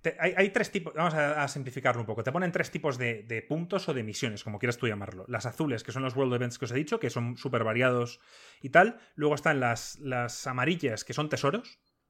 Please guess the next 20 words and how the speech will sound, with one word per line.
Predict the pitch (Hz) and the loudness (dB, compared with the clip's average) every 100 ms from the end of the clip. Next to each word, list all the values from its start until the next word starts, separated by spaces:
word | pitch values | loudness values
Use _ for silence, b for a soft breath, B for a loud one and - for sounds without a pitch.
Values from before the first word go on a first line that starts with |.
| _ _ B B B | _ _ B B B
Y | 160 | 0
los | 143 | 2
tesoros | 147 175 208 | 2 4 4
siempre | 202 208 196 | 4 2 6
va | 185 | 8
a | |
haber | 180 202 202 - | 8 6 4 -2
una | 175 175 170 165 156 147 | -2 0 2 4 2 0
mecánica | 143 147 139 156 180 185 202 202 | -2 -2 2 2 2 4 6 8
o | 175 147 | 8 6
algún | 131 160 156 | 4 0 0
puzzle | 190 202 196 202 208 | 0 0 2 4 6
o | 185 | 6
alguna | 143 156 160 | 4 4 0
forma | - 170 165 160 156 | 0 0 2 2 0
en | 143 156 147 | -4 -10 -4
la | 147 | -2
que | 143 | -2
tengas | 131 160 165 - | -4 -2 -4 -4
que | 160 151 143 143 | 0 2 2 0